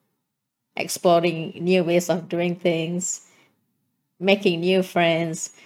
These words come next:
So there are many avenues and opportunities for us to grow. So by the same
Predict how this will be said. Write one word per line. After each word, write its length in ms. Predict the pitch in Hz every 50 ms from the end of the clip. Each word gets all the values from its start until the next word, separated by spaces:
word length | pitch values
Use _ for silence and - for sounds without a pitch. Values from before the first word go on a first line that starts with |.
| - _ _
So 240 | - - - 202 190
there 180 | 190 190 156
are 80 | 180 185
many 320 | 190 208 214 220 214 -
avenues 600 | - 180 175 165 180 180 175 180 180 175 180 -
and 120 | 156 143 -
opportunities 880 | 170 160 - - 175 180 - - 196 180 180 180 180 - 156 175 175
for 160 | - - 170
us 300 | 143 - 156 160 - -
to 120 | - - 165
grow. 540 | 147 - - 190 202 185 147 143 - - - _ _ - _ _ _
So 600 | - - - - 175 160 156 156 156 156 165 - _ -
by 120 | 208 180
the 120 | 175 165 175
same 320 | - - - 180 160 170